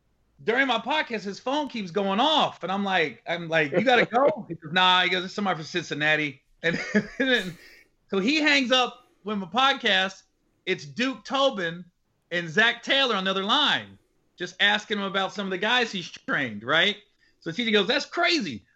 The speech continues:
Speaker 1: I was just on Gary Owen's podcast." And they're like, "Who?" And T J goes, "You guys don't know Gary Owen? That's the dude for Cincinnati."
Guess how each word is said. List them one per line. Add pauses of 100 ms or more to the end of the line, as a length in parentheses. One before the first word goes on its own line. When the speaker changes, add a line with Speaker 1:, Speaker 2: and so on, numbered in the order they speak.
(120)
Speaker 1:
I
was
just
on
Gary
Owen's
podcast."
And
they're
like,
"Who?"
And
T
J
goes,
"You
guys
don't
know
Gary
Owen? (340)
That's
the
dude
for
Cincinnati."